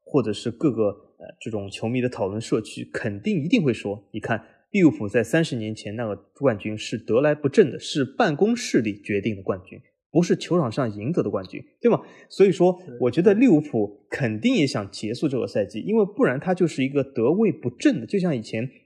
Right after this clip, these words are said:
Speaker 1: 中国古代王朝，他最讲究的一件什么事，就是得位要正。利物浦就是有点像，呃，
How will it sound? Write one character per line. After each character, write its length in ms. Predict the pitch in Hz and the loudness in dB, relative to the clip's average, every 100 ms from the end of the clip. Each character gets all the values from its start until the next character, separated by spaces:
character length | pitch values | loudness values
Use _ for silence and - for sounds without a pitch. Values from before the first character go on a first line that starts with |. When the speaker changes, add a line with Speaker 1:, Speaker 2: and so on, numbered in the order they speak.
| _ | _
Speaker 1:
中 180 | 220 226 | 0 4
国 120 | 175 | 2
古 140 | 170 | 2
代 140 | - 147 | 2 2
王 200 | 113 139 | 2 -2
朝， 320 | - 101 - _ _ | -4 -6 -8 _ _
他 80 | 175 | -2
最 200 | - 262 | 4 2
讲 300 | - 113 107 | 4 0 2
究 120 | 190 | 2
的 80 | 147 | 2
一 40 | |
件 120 | 113 | 0
什 140 | 104 98 | -8 -10
么 100 | 95 | -12
事， 120 | 113 | -8
就 120 | 127 | -6
是 100 | 110 | -6
得 300 | 104 117 107 | -6 -4 -2
位 220 | 135 147 | 0 0
要 160 | 123 107 | 0 -2
正。 260 | - 175 - - _ _ | -2 -4 -4 -16 _ _
利 140 | 277 247 | 6 8
物 60 | |
浦 280 | 175 - 131 | 6 -2 -4
就 120 | 160 | -2
是 140 | 139 127 | 0 2
有 120 | 127 | 2
点 140 | 143 | 2
像， 200 | 110 135 117 - _ _ _ _ _ | 2 -2 -2 -10 _ _ _ _ _
呃， 240 | 131 110 | -10 -8